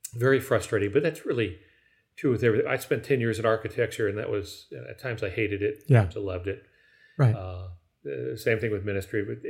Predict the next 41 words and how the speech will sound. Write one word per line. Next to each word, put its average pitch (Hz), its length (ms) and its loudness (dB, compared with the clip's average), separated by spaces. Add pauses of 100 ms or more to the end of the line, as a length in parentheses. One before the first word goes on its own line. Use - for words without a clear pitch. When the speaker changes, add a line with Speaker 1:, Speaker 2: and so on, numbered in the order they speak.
(100)
Speaker 1:
everything 120 340 0
else 120 200 -4
that 101 100 -2
I've 95 140 0
done. 101 240 -2 (960)
It, 120 220 -8
it's - 260 -2
just 135 200 2
the 127 60 0
way 110 140 6
it 101 60 4
is. 95 260 -2
You, 120 160 -4
you 170 100 -12
kinda 165 220 -6
have 139 180 0
Speaker 2:
Yeah. 110 100 10
Speaker 1:
to 120 40 4
love 104 260 2
it. - 140 -2
And 180 200 2
there 185 120 4
is 165 320 0
something 143 680 -4 (560)
honorable 151 500 2
about 165 300 0
it. 190 200 -6 (460)
It's 113 240 -4
not 127 160 2
something 127 440 0
everyone 107 480 0
can 95 200 -8
do. 139 420 2 (560)
And 113 160 2
there 107 140 2
is 101 120 -4
something 139 360 0
when 113 100 -2
you 95 80 -4
say, 113 340 2
"Yeah, 120 360 2